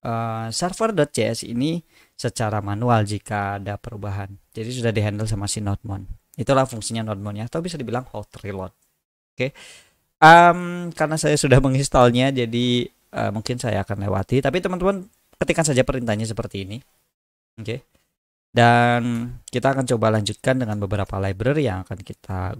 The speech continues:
gunakan. Di sini kita akan menggunakan Express, kemudian Mongoose, eh, Mongoose ya, seperti ini.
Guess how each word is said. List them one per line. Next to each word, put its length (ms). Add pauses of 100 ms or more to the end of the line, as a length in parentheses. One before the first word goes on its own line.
gunakan. 800 (1200)
Di 80
sini 240
kita 400
akan 320
menggunakan 640
Express, 880 (480)
kemudian 880
Mongoose, 880 (240)
eh, 480
Mongoose 480
ya, 160 (480)
seperti 400
ini. 240